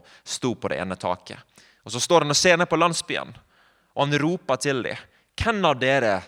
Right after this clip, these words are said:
tror at jeg klarer å gå over den linen her på andre siden?» Og de folka her hadde aldri sett noe sånt før. Det var før T V, før Norske Talenter, før alt det her, så de hadde aldri sett noe sånt før. Og de tenkte, «Den fyren her er gal. Han er jo sprø, han kommer til å falle ned og dø.»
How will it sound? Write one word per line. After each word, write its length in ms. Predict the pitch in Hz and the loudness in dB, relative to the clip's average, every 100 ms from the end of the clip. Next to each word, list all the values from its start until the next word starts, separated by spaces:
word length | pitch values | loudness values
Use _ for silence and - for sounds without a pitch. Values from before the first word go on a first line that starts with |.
| - | -10
tror 380 | - 131 101 95 | -4 -4 -4 -6
at 140 | - | -2
jeg 100 | 117 | -2
klarer 240 | 110 107 110 | -2 -4 -2
å 60 | 120 | 2
gå 140 | 131 | 2
over 160 | 120 113 | 4 2
den 140 | 113 | -2
linen 320 | 107 107 104 101 | -4 -6 -6 -8
her 180 | 95 85 | -10 -10
på 140 | - 95 | -12 -12
andre 160 | 90 | -10
siden?» 380 | 95 71 - - - _ _ _ _ _ _ | -12 -14 -16 -20 -20 _ _ _ _ _ _
Og 60 | 101 | -12
de 80 | 107 | -2
folka 260 | 127 120 | -2 -2
her 140 | 110 107 | -6 -4
hadde 100 | 90 | -4
aldri 160 | 110 | -6
sett 300 | 120 117 - 67 | -8 -12 -14 -18
noe 80 | |
sånt 240 | - - - | -16 -18 -20
før. 160 | - | -20
Det 300 | - _ - | -20 _ -14
var 80 | 85 | -10
før 220 | - 101 - | -4 -4 -4
T 140 | 98 95 | -4 -4
V, 120 | 92 117 _ _ _ _ | -4 -8 _ _ _ _
før 220 | 104 101 | -4 -2
Norske 240 | 107 - 113 | -2 -4 -4
Talenter, 480 | 101 104 110 95 - - - _ _ _ _ _ | -2 -2 -4 -8 -8 -16 -20 _ _ _ _ _
før 240 | - 117 98 | -6 0 0
alt 160 | 113 - | 0 -4
det 80 | 101 | -6
her, 300 | 98 87 90 | -4 -6 -6
så 140 | - 90 | -12 -6
de 80 | |
hadde 160 | 90 92 | -4 -4
aldri 180 | 87 92 | -6 -10
sett 240 | - _ | -14 _
noe 160 | - - | -18 -16
sånt 240 | - - | -16 -18
før. 160 | - 120 | -20 -20
Og 100 | - | -18
de 60 | |
tenkte, 400 | 90 - 90 - | -16 -14 -14 -12
«Den 160 | 90 92 | -10 -10
fyren 320 | - 92 90 | -10 -12 -10
her 160 | 90 92 | -14 -14
er 80 | 90 | -12
gal. 320 | 104 - - - _ _ _ _ _ - | -12 -12 -16 -20 _ _ _ _ _ -14
Han 80 | 104 | -10
er 80 | 85 | -8
jo 80 | |
sprø, 300 | - - 135 90 | -8 -6 -6 -6
han 160 | 90 | -8
kommer 160 | 117 110 | -8 -8
til 160 | 117 | -8
å 0 | |
falle 320 | - 107 110 117 | -2 -2 -2 -6
ned 140 | 104 | -6
og 100 | |
dø.» 80 | 95 | -6